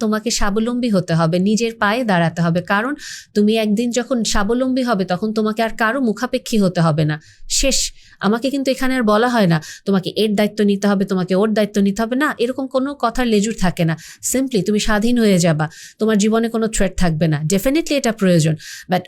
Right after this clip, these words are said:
ওই যে যেটা বললাম যে একটা ছেলের লাইফে already অনেক বেশি চ্যালেঞ্জ থাকে, but definitely কেউ কেউ চেজ করতে পছন্দ করে। জিনিসটা এরকম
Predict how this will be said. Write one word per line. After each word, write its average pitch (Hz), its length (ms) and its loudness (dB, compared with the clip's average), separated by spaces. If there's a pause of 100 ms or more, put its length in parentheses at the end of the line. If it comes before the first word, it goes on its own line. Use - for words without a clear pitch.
ওই 233 100 2
যে 277 120 0
যেটা 277 220 0
বললাম 185 320 4
যে 180 100 2
একটা 185 160 -4
ছেলের 262 280 0
লাইফে 269 240 0
already 277 300 2
অনেক 269 320 0
বেশি 254 140 2
চ্যালেঞ্জ 180 420 2
থাকে, 165 320 -2 (360)
but 180 120 2 (340)
definitely 285 520 0 (100)
কেউ 277 160 0
কেউ 190 240 -2 (240)
চেজ 262 340 0
করতে 202 280 0
পছন্দ 185 460 2
করে। 170 220 2
জিনিসটা 269 380 0
এরকম 214 440 0